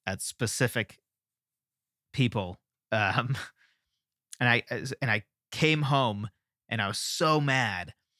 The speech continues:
and I tried to write, like, a angsty, "I'm so mad at you" kinda song.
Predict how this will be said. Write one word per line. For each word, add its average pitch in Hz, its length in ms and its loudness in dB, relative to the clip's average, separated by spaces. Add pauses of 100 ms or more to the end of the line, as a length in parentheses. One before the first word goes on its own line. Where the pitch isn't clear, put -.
(580)
and 117 140 2
I 117 100 4
tried 143 500 2
to 131 120 0
write, 120 420 2
like, 113 260 -4
a 110 160 -2
angsty, 117 920 -2 (460)
"I'm 120 140 0
so 123 160 0
mad 113 260 4
at 85 80 0
you" 110 140 -2
kinda 110 240 -2
song. 101 540 -4